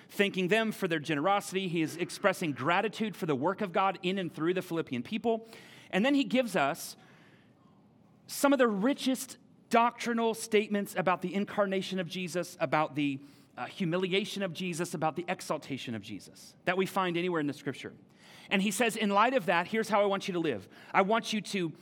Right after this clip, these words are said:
stay low before the Lord and before one another. Walk in humility towards one another. Cling to Jesus above all things, and let the light of Christ that's in you shine brightly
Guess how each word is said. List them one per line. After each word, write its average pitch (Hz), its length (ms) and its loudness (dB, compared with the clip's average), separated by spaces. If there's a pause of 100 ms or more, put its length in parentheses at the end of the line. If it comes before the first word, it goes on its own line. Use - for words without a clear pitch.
(160)
stay - 380 -4
low 208 560 2 (100)
before 196 300 0
the 196 100 0
Lord 175 460 0 (180)
and 175 80 4
before 208 320 4
one 208 160 2
another. 202 320 2
Walk 185 260 0
in 202 100 0
humility 214 500 2
towards 170 320 -4
one 143 100 0
another. 120 320 -2 (240)
Cling 254 380 2
to 240 340 0 (240)
Jesus 185 880 -2 (180)
above 208 300 2
all 226 280 2
things, 220 400 -2
and 185 160 0
let 214 200 0
the 202 80 4
light 214 420 2
of 202 140 -2
Christ 208 340 0
that's 196 160 -2
in 214 160 0
you 185 120 -2
shine 262 440 0
brightly 175 460 2